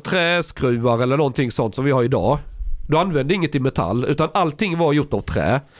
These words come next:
Så då borrar du hål i bägge stockarna och sen när de möts så har du en tjock jävla träplugg.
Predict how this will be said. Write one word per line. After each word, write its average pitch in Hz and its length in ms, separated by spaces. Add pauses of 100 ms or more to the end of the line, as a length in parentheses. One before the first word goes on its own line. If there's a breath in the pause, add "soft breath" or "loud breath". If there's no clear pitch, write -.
(280 loud breath)
Så - 120
då 165 120
borrar 160 540
du 139 120
hål 147 500 (300)
i 151 120
bägge 180 260
stockarna 143 520
och 127 60
sen 190 140
när 165 100
de 202 200
möts 147 420
så - 140
har 214 100
du 170 80
en 160 80
tjock - 340
jävla 170 400 (640 loud breath)
träplugg. 170 880